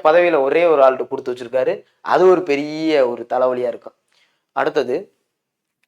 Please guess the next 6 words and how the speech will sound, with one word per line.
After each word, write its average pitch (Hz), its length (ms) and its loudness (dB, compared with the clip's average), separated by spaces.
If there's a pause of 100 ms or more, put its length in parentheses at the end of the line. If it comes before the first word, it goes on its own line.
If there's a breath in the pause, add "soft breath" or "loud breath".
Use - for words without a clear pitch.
அமைச்சரவையின் 208 640 2
தலைவர் 143 460 2
பிரதமர். 123 420 -4 (220)
ஓகே, 117 180 -10
எங்களுக்கு 117 300 -8
தெரியும். 117 240 -10